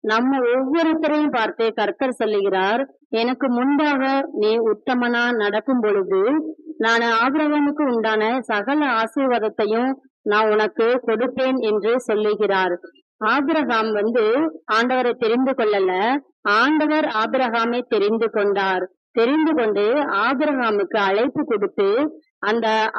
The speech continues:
அழைப்பிற்கு ஏற்றாற் போல உத்தமனமாய் நடக்க அவருக்கு கட்டளையிட்டார். அதே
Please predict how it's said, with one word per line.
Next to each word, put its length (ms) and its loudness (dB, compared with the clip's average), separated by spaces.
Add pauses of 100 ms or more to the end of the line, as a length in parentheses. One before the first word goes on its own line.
அழைப்பிற்கு 540 0
ஏற்றாற் 580 0
போல 380 0
உத்தமனமாய் 760 0
நடக்க 800 -2
அவருக்கு 640 0
கட்டளையிட்டார். 800 -2 (380)
அதே 380 0